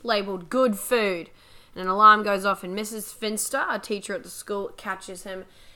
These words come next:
and announces to the whole cafeteria that he is missing out on recess. Drama. Back when that used to be, like, a, an effective punishment for kids. Um, so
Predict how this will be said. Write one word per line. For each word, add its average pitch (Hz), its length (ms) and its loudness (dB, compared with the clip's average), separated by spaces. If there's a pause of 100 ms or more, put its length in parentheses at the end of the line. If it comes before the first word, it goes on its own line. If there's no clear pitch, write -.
(200)
and 175 560 -10 (800)
announces 208 460 -4
to 196 100 -6
the 180 120 -4
whole 254 420 2
cafeteria 180 680 -2
that 180 160 -4
he 180 360 -6
is 180 120 -12
missing 175 340 -10
out 170 120 -4
on 165 140 -6
recess. - 680 -12
Drama. 170 480 -4 (600)
Back 190 200 0
when 196 100 -6
that 190 120 -8
used 190 200 -12
to 214 60 -18
be, 185 120 -6
like, 185 200 -10
a, 208 100 -6 (140)
an 214 140 -4
effective 202 480 -6
punishment 185 480 -6
for 190 100 -10
kids. 185 320 -10 (640)
Um, 196 320 0
so 196 640 -2